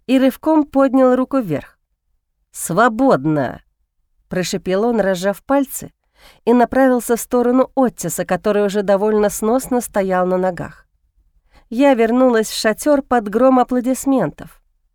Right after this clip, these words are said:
Боевики дружно поздравили меня с победой, за исключением Найтона, который куда-то запропастился, и Тома.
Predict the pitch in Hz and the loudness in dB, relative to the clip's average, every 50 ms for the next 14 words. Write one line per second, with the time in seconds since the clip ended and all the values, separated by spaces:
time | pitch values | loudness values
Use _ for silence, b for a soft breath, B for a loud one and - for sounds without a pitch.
0 | _ _ _ _ - - 185 226 226 226 220 220 233 220 - 277 269 262 202 226 | _ _ _ _ -8 -2 2 4 4 4 4 2 0 -2 0 0 2 2 2 0
1 | 240 254 254 226 240 233 220 - 226 226 214 190 220 247 262 233 233 226 220 220 | 0 0 0 0 0 0 2 2 0 0 0 0 0 0 0 0 0 0 2 2
2 | 220 214 233 240 240 214 - - - 220 214 226 294 294 202 147 160 156 165 170 | 2 2 2 0 0 -2 -2 -4 -4 -4 -2 -2 -2 -2 -2 -2 -4 -4 -4 -2
3 | 202 214 214 - - 240 247 - - 277 277 277 277 277 277 285 294 294 294 285 | 0 -2 -2 -2 -4 -6 -6 -4 -2 -2 0 2 2 2 2 2 2 2 0 0
4 | 233 151 139 - - 151 151 151 175 _ _ _ _ _ _ _ _ _ _ _ | 0 -2 -4 -6 -10 -10 -10 -12 -14 _ _ _ _ _ _ _ _ _ _ _
5 | - 208 202 - 220 214 220 226 - - 226 220 240 233 - 247 226 254 262 - | -2 -2 0 0 0 0 0 0 -2 -2 0 0 0 0 0 -2 -2 -2 -2 -2
6 | 269 269 - 269 269 262 - - - 156 147 - - - - _ _ - - 311 | -4 -2 0 -2 -2 -2 -6 -8 -6 -6 -6 -8 -12 -16 -16 _ _ -6 -6 -6
7 | 339 _ - 220 170 147 147 156 175 180 | -6 _ -4 -2 -2 -2 -2 -4 -6 -10